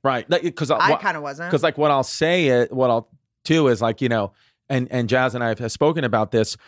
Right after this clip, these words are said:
Speaker 1: where it's like, it's almost like, not that I'm, I'm not impressed because it's like people who, you know, who don't have children do amazing things, but it's almost like if you have kids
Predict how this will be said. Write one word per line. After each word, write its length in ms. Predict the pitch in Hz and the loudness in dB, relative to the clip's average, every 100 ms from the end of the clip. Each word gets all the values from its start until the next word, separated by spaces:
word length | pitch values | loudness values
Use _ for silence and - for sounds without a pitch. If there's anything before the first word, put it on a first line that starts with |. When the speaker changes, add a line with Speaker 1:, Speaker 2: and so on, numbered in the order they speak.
| _ | _
Speaker 1:
where 220 | 123 131 | 0 0
it's 160 | 120 - | 0 0
like, 360 | 131 120 - - _ _ _ _ - | 0 0 -2 -16 _ _ _ _ -4
it's 160 | - | 0
almost 320 | 175 208 208 170 | 0 0 -2 0
like, 320 | 143 - - - | -2 -2 -14 -4
not 200 | 175 190 | 0 2
that 100 | 220 | 0
I'm, 140 | 175 151 135 139 131 | -2 -6 -6 -6 -4
I'm 160 | - 127 | -2 0
not 220 | 131 120 | -2 -2
impressed 480 | 110 - 127 135 - | -8 -4 -2 -2 -8
because 240 | 127 127 | -10 -8
it's 100 | 104 | -4
like 160 | 117 - | -4 -2
people 300 | - 135 120 | -4 -4 -2
who, 140 | 117 - | -6 -6
you 80 | 123 | -8
know, 140 | 104 | -6
who 220 | 104 123 - - | -6 -8 -10 -4
don't 180 | 123 117 | -2 -2
have 120 | 104 | -4
children 320 | - 120 117 | -6 -6 -6
do 160 | 120 113 | -6 -6
amazing 800 | 113 113 117 120 101 113 110 101 _ _ _ | -6 -4 -4 -4 -4 -4 -6 -12 _ _ _
things, 260 | - 139 156 | -4 -4 -2
but 100 | 135 | -4
it's 120 | 151 | -4
almost 260 | 196 202 170 | -4 -4 -4
like 180 | 143 - | -6 -4
if 160 | 127 156 | -6 -2
you 160 | 240 | -4
have 380 | 151 135 143 - | -2 -4 -4 -6
kids 420 | - 120 135 - | -6 -4 -4 -8